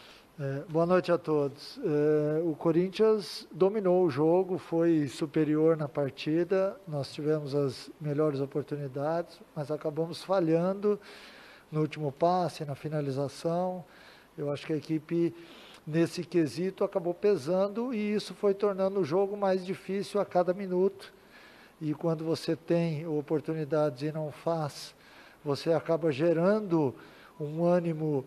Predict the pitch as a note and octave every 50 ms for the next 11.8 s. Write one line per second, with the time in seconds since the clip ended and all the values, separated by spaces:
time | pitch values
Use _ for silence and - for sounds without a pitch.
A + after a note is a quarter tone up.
0 | - - - - - - - _ _ - D#3 C#3+ D3+ D3 D3 D3+ D3+ E3 D3+ C3
1 | D#3+ D#3+ D3+ C3+ E3 E3 F3 F#3 G3 G3+ G3 F#3+ F3+ D#3+ D#3+ D#3 D3+ D3+ - E3+
2 | D#3 - D#3+ C#3 D3 C#3+ D#3+ D3 - - E3+ F3 F3+ G3 G#3 G#3+ - A3 G3+ G3+
3 | F3 D3 - - D#3+ - - D#3+ D3+ - F3 D3 - - E3+ D#3+ F3 F#3 G#3 G3+
4 | - - - - - - _ _ _ _ _ - - - - C#3 C#3+ F3+ D3+ D3
5 | D3 C#3+ C#3+ D3+ E3+ - A3+ F3 D3 C#3+ C#3 C3+ A#2+ - D#3 F3+ E3 C#3+ E3 E3
6 | D#3 C#3+ B2+ - - - - - - - - - - - F#3 E3 E3+ E3+ C3+ -
7 | F#3 G3 F3+ D#3 E3 F#3 G3+ G#3 - - - F3+ E3 D#3+ C#3+ - - - F3+ E3+
8 | E3 E3 D#3+ D#3 D3+ D#3+ - C3+ G#2 C#3 F3 F3+ D3+ - - - F3 F#3+ A3 G#3+
9 | F#3 F3+ F3+ F3 - - - - C#3+ D#3+ D#3+ D3 D#3+ D3 - D#3+ D#3+ C#3+ - -
10 | F#3+ G3+ G#3+ A#3 A3 A3 G#3 E3 - - G3 F#3 F3+ G#3 G#3+ G3+ F3+ G3 G#3 G#3+
11 | F3+ - - - A3 G#3 E3 D#3+ F3+ F#3 F#3 G#3+ G#3 F3+ - -